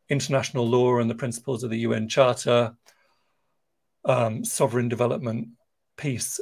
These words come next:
and cooperation. Um, on the other hand, you've got the Project for a New American Century. You've got the new Cold War, the pivot to Asia, um, the expansion of nato, the, the expansion of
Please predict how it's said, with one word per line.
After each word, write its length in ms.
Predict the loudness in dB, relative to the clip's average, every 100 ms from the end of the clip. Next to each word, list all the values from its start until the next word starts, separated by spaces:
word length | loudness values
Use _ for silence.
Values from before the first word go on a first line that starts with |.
| -6
and 140 | -6
cooperation. 880 | 0 0 0 2 2 0 -4 -6 -8 -14 _ _ _ _ _ _ 0
Um, 320 | 4 4 0 -4 6
on 140 | 8
the 60 | 8
other 180 | 8 6
hand, 360 | 0 -2 -6 -14 _ -12
you've 260 | -6 -6 2
got 340 | 2 2 -2 -12 _ _ _ _ _
the 80 | -2
Project 400 | 2 2 2 -2
for 80 | -2
a 40 |
New 180 | 0 2
American 400 | 2 0 -2 -8
Century. 680 | -4 -4 -6 -10 -10 -12 -14 -14
You've 200 | -10 -4
got 280 | -4 -4
the 80 | -4
new 180 | -2 -4
Cold 300 | -4 -6 -4
War, 400 | 0 0 0 -4 _ _
the 100 | -8
pivot 320 | -4 -4 -4
to 160 | -4 -2
Asia, 400 | -2 -4 -6 -8 -16 -20 -20 -20 _ -2
um, 380 | 2 2 -2 -8 _ -6
the 600 | -4 -2 -4 -4 -6 -8 _ _ _ _
expansion 600 | -10 -6 -2 -2 -2 -2 -2
of 120 | 0
nato, 560 | 0 0 -2 -4 -4
the, 420 | -4 -2 -2 -2 -6
the 160 | -4 -2
expansion 540 | -4 -2 0 0
of 100 | -4